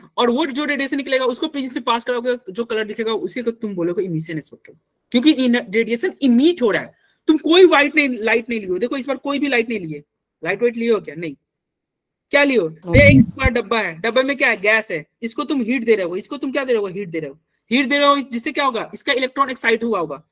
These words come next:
Speaker 1: अरे nucleus है, Heat दे रहे हो, इलेक्ट्रॉन एक्साइट हुआ होगा, इलेक्ट्रॉन बाहर चला गया आउटर सेल में। अब इलेक्ट्रॉन में से बाहर नहीं रहेगा, ये घर आएगा, वापस आएगा, जैसे ही वापस आएगा तो एक radiation बाहर निकलेगा, बाहर एक क्या निकलेगा, radiation। और वही radiation को तुम यहाँ से pass करा दो,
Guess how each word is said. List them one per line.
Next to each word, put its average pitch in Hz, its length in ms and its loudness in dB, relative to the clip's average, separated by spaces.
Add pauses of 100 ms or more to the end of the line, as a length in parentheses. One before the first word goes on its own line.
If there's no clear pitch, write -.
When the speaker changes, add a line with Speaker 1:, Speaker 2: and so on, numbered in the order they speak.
(300)
Speaker 1:
अरे 240 140 2
nucleus 240 440 0
है, 185 100 -4 (300)
Heat 247 140 -2
दे 233 140 6
रहे 214 100 2
हो, 147 180 -6 (180)
इलेक्ट्रॉन 240 420 0
एक्साइट 233 340 -2
हुआ 208 120 -2
होगा, 165 120 -6
इलेक्ट्रॉन 226 400 -4
बाहर 196 240 0
चला 175 180 -6
गया 135 180 -12 (420)
आउटर 220 260 4
सेल 208 200 -2
में। 143 160 -8 (380)
अब 254 120 0
इलेक्ट्रॉन 294 280 2
में 294 80 -2
से 311 80 0
बाहर 254 240 0
नहीं 277 120 -2
रहेगा, 202 260 -4 (260)
ये 226 100 0
घर 220 280 -2
आएगा, 233 340 0
वापस 202 380 -2
आएगा, 208 200 -2
जैसे 214 240 -2
ही 269 60 -4
वापस 247 280 -4
आएगा 240 160 -2
तो 240 100 -4
एक 233 140 0
radiation 214 440 -4
बाहर 185 260 -4
निकलेगा, 165 340 -6
बाहर 165 260 -2
एक 220 120 -4
क्या 233 100 -2
निकलेगा, 196 300 -6
radiation। 156 480 -6 (800)
और 247 160 6
वही 240 240 8
radiation 277 440 2
को 302 100 -6
तुम 285 180 -2
यहाँ 254 140 -2
से 262 120 -6
pass 233 260 -2
करा 175 180 -6
दो, 151 180 -10